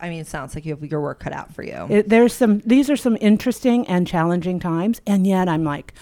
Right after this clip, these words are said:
Speaker 2: super excited because I am seeing what's happening in our grassroots and what's happening on the ground.
Speaker 1: So you s-,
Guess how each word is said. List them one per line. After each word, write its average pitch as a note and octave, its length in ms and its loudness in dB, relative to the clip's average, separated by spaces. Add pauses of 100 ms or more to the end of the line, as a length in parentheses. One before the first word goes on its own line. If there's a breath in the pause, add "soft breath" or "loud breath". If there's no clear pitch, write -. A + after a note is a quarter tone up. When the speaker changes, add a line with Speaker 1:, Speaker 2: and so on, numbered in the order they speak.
(140)
Speaker 2:
super G3+ 300 0
excited C#3+ 360 -6
because D3+ 320 -4
I D#3+ 280 -2
am D3+ 200 -6
seeing C#3+ 540 -4 (260 soft breath)
what's F3 200 -2
happening C#3+ 400 -2
in C#3 80 -4
our C#3+ 120 -8
grassroots C#3+ 760 -12
and E3+ 180 -4
what's - 140 -6
happening C#3+ 320 -8
on C3+ 100 -8
the C#3 60 -12
ground. B2 320 -16 (560 soft breath)
Speaker 1:
So A#3+ 680 4
you G#3 200 0
s-, - 200 -8